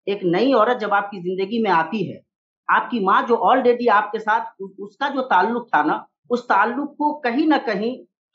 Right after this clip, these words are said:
थोड़ा, किसी ना किसी जाविये से ठेस पहुंचती है, कहीं ना कहीं वो ताल्लुक थोड़ा सा कमजोर पड़ता है। आपका वक्त बीवी के साथ ज्यादा बीतने लगता है।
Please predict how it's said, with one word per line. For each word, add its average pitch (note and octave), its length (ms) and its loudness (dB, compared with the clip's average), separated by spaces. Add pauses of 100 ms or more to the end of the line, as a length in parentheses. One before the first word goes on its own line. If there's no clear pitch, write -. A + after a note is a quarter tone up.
थोड़ा, C#4+ 280 2
किसी C#4 300 -4
ना F#4+ 100 -2
किसी D4 260 -6
जाविये A3+ 380 -2
से B3 140 0
ठेस A#3 320 0
पहुंचती F#3+ 460 -4
है, - 100 -16 (520)
कहीं C4+ 180 2
ना D4+ 80 4
कहीं C#4 220 0
वो B3+ 100 2
ताल्लुक A#3+ 440 0
थोड़ा A#3 140 4
सा A#3+ 120 -2
कमजोर A3 480 0
पड़ता - 240 -2
है। B2+ 260 -6
आपका G#3+ 300 -2
वक्त A#3+ 280 -2
बीवी G#3 240 -10
के A#3 100 -8
साथ G#3 240 -6
ज्यादा G3+ 260 0
बीतने G3 340 -8
लगता D3 320 -6
है। G#2+ 140 -10